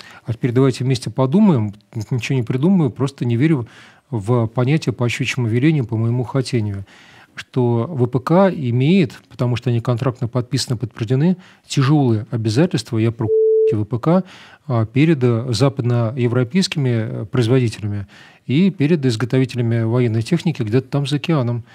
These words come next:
То есть со всеми с ними надо расплачиваться. А как водится вопрос, а кто платить-то будет? То есть если мы оставляем страну, что, ну, она сегодня присутствует на карте, хотя, конечно, страна удивительная по ряду соображений, Украина,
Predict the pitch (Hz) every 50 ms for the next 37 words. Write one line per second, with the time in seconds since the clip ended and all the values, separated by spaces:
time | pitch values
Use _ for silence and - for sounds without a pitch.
0 | - - - - _ _ _ - 123 107 - - - - - 131 - - 143 135
1 | - - 156 170 170 156 135 127 143 156 151 - - 139 123 - - 127 113 -
2 | - - 131 160 165 127 117 113 110 110 104 98 - - - - _ _ _ -
3 | - 127 110 - 131 151 147 - - 135 131 131 123 - 151 135 - - 127 117
4 | - - - - 143 151 - - 113 - - 110 107 107 104 - - _ _ _
5 | _ _ _ _ _ _ _ _ _ _ _ - - 120 110 - 139 139 135 -
6 | - 131 123 120 - - - - _ - - _ _ _ _ _ _ _ _ -
7 | 131 143 139 - - 143 135 131 139 131 120 113 - - 135 131 131 131 123 143
8 | 180 190 190 - _ _ _ _ _ _ _ _ _ _ - - - 135 127 127
9 | 127 120 110 101 101 107 - _ _ _ _ 127 117 - - 131 120 107 - 120
10 | - - 190 - - 147 - 135 127 110 - 123 110 - 117 104 - 120 110 -
11 | 117 110 107 101 - 120 113 - - - 120 117 117 117 113 110 110 110 120 147
12 | 175 170 160 131 120 110 107 104 98 - - 117 110 107 110 - 131 117 123 117
13 | 101 110 107 98 - - 113 107 117 127 110 127 120 113 113 107 - - - -
14 | _ _ _ _ - 440 440 440 440 440 440 440 440 440 440 165 160